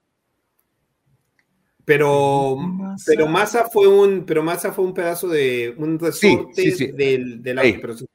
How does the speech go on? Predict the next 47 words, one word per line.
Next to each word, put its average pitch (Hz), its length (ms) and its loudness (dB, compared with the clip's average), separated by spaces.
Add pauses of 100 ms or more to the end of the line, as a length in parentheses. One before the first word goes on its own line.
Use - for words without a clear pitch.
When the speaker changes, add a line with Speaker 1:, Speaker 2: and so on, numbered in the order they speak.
(140)
Speaker 1:
Ujú. 123 300 -14
Speaker 3:
Ok, 143 300 4
sí, 117 200 -2
sí, - 140 -10
cierto, 101 300 -6
fue 110 120 -4
lo 101 100 2
de, 95 80 -4
Speaker 1:
Sí, 123 40 -2
Speaker 3:
no, 127 120 4
Speaker 1:
sí, 110 40 2
sí. 107 60 -2
Speaker 3:
lo 104 80 2
de, 101 140 0
lo 110 200 0
de, 110 160 0
lo 113 160 2
Speaker 1:
Sí. 107 60 0
Speaker 3:
del 104 540 2
venado 113 300 -2
sí 131 120 -10
fue 135 220 -8
de, 127 300 -4
de 95 180 -8
este, 95 240 -10
de, 82 420 -8 (720)
Speaker 1:
Cristiano. 131 540 -4
Speaker 3:
de 85 80 -6
Speaker 2:
A 165 40 0
Montoya 160 280 -2 (100)
Speaker 3:
Cristiano. 170 200 0
Speaker 2:
una 156 120 -2
vuelta 190 240 0
se - 120 -4
le 156 100 -4
cruza 180 200 -4
un 175 100 4
Speaker 3:
Damata. 170 60 2
Speaker 2:
venado 185 480 0 (300)
y 147 120 -4
él 180 100 0
hacía 180 300 -2
el 156 100 -4
chiste 185 320 -8
de, 147 240 -4
"Oh, 190 240 -2
dear". 139 500 -8